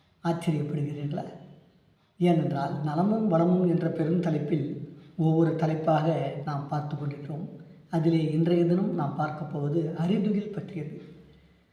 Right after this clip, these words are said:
அரிதுயில் என்பது தமிழ் வார்த்தை. ஹிப்னாட்டிசம் என்பது ஆங்கில வார்த்தை. மெஸ்மரிசம், மனோவசியம் என்பது வடமொழி வார்த்தை.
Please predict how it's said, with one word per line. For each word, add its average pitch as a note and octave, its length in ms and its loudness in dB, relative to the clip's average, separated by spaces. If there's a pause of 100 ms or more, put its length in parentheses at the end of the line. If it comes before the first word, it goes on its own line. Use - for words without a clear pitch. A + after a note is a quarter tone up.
(680)
அரிதுயில் A3 920 2 (1040)
என்பது F3+ 540 2
தமிழ் E3 280 4
வார்த்தை. E3+ 340 -2 (2500)
ஹிப்னாட்டிசம் G3+ 680 0
என்பது F3 360 4
ஆங்கில D#3 300 2
வார்த்தை. - 360 -8 (200)
மெஸ்மரிசம், G#3+ 580 0
மனோவசியம் G3 560 2
என்பது E3+ 320 0
வடமொழி D3+ 380 0
வார்த்தை. C#3+ 400 -6